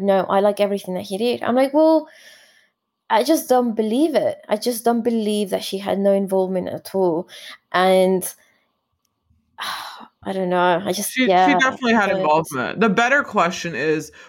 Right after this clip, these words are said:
Speaker 2: why in society do you think that we must know? Like, we must know everything about this person. Can't this man have just made really fucking great music?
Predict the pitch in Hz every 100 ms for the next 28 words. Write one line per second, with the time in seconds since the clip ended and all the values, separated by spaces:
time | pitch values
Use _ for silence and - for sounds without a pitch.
0 | _ 170 190 208 233 226 220 196 180 170
1 | 185 170 165 160 165 165 - 170 165 170
2 | 147 - - - - 156 190 202 190 170
3 | 160 175 190 - 170 156 147 156 156 131
4 | 143 170 - 175 175 160 185 180 160 165
5 | 175 - 175 160 165 156 - - 147 160
6 | 160 170 160 151 143 131 139 147 156 160
7 | 139 143 - - - - 254 277 339 320
8 | 240 247 247 240 202 220 196 185 160 156
9 | 160 190 226 233 226 254 226 226 208 185
10 | 160 165 165 175